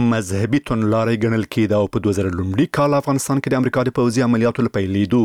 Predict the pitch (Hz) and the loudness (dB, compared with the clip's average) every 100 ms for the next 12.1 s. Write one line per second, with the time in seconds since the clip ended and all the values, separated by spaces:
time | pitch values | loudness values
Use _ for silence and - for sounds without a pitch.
0 | 85 95 151 - 139 135 127 135 123 92 | 2 0 0 0 0 0 2 2 0 -2
1 | 98 - 120 - 95 90 107 117 104 98 | -4 -2 -4 -2 -2 0 0 0 -2 -2
2 | 90 95 139 143 139 127 127 127 131 - | -2 0 0 0 0 0 0 2 0 -2
3 | - 131 131 143 - - - - 110 98 | -4 0 2 0 -4 -20 -8 0 0 0
4 | - 101 101 101 95 - 101 104 131 110 | 0 0 0 0 0 0 -2 0 0 0
5 | 98 95 95 92 90 80 143 139 - - | -2 -2 -2 -2 -2 0 2 0 -4 -16
6 | - - - 113 107 123 117 120 113 110 | -20 -16 -2 -2 0 -2 0 0 0 0
7 | 123 113 - 120 117 113 90 113 - 101 | 0 0 -2 0 0 0 0 -2 0 0
8 | 113 - 117 117 101 101 95 95 123 139 | 0 -2 -2 -2 0 0 0 0 0 0
9 | 135 135 - 123 120 107 110 139 - 131 | 0 -2 0 0 0 -2 0 0 0 0
10 | 117 110 107 95 104 95 - 113 104 110 | 2 2 0 -2 -2 -2 0 0 0 -2
11 | 95 107 92 90 95 90 - 95 98 139 | -4 -4 -4 -4 -4 -2 -2 -2 0 0